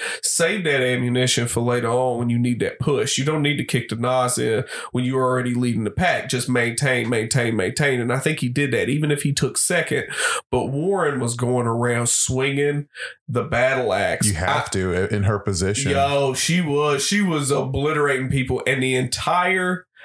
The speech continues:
Speaker 1: wh-, what is it, what, called a dais? The entire dais
Speaker 2: Mm-hmm.
Speaker 1: of, of motherfuckers that were up there were just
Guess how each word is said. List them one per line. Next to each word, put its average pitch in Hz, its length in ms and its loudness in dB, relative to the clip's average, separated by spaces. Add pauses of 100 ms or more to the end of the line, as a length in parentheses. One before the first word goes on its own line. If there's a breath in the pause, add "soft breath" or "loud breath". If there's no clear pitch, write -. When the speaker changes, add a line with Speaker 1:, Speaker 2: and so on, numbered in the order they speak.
(440 loud breath)
Speaker 1:
wh-, - 200 -4
what 127 180 0
is 113 140 0
it, - 200 -4
what, 101 240 0 (120)
called 117 520 0
a 123 60 0
dais? 120 640 0
The 131 100 0
entire 139 440 0
dais 135 560 0
Speaker 2:
Mm-hmm. 107 100 4
Speaker 1:
of, 120 220 2
of 123 240 0
motherfuckers 135 600 0
that 117 100 -2
were 120 160 0
up 123 180 0
there 120 160 0
were 117 180 0
just 117 400 0